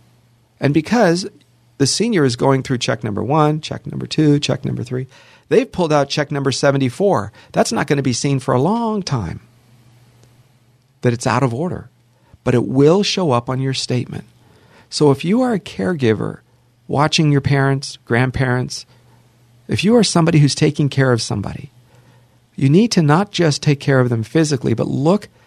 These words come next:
at their financial statements. Look at what's happening behind the scenes.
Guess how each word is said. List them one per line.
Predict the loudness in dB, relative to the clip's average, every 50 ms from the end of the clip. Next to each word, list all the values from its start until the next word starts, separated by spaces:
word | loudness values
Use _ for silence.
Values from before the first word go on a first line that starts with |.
| _ _ _ _ -6
at | -4 -4 -4 -2 0
their | 0 0 0
financial | 2 2 2 2 4 2 0 0 -2 -4 -4
statements. | -2 -2 -2 -4 -4 -4 -8 -12 -12 -12 -16 -16 -18 _ _ _ _ _ _ _ _ _ _ _ _ _ _ _ _ _ _ _ _ _ _ _ _ -8
Look | -4 0 2 2 2 0 -6 -6
at | -4 -4 0
what's | 0 0 -2 -2
happening | -2 -2 -2 -2 -2 -2 -4 -2
behind | -2 0 0 0 0 -2
the | -2
scenes. | -2 -4 -4 -6 -6 -10